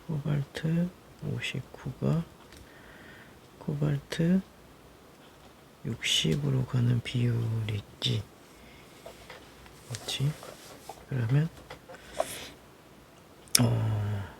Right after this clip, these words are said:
여기서 X가 되는 게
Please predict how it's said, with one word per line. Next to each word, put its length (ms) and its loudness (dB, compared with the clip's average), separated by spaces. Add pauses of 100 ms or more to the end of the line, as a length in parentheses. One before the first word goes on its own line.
(220)
여기서 580 0 (140)
X가 880 -8
되는 440 0
게 320 -4